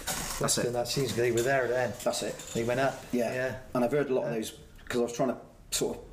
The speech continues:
Speaker 1: put that together about when you went there and then when they went
Speaker 2: Yeah.
Speaker 1: up. So, yeah, literally, I, as they went up, I went straight back.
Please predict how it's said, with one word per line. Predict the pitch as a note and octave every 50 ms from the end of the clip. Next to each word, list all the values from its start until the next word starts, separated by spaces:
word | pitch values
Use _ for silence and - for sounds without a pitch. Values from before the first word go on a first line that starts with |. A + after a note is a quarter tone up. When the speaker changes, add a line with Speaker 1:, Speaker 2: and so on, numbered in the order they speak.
| - - - - - - - - -
Speaker 1:
put | - D#3 -
that | A2+ A2 -
together | - B2+ A2 C3+ B2 A2+ A2
about | G#2 G2+ - G#2 G#2 G#2 G#2+
when | A2+ A2 A2
you | G#2+ A2 G#2
went | A2 G#2 G2 - G#2
there | G#2+ G#2+ G#2+ G#2+
and | G#2 G#2+
then | G#2+ G2+
when | A2 A2+
they | G#2+ G#2+
went | G#2 G2+ G#2+ G#2
Speaker 2:
Yeah. | G#2 F#2+ -
Speaker 1:
up. | C3 C3
So, | - - G#2+ G2+ G2 F#2+ - - - - - - - - - - - - -
yeah, | A#2
literally, | B2 C#3+ C#3+ - - A#2+ A#2+ A#2+ A2 - - - - -
I, | C3+
as | B2+ -
they | B2+ A2
went | A2+ A#2+ A#2 A#2
up, | - -
I | G2 E2+
went | F#2 A2+ A2+ -
straight | - - A2+ A2 - -
back. | - A2 G2+ G#2+ A#2+ - -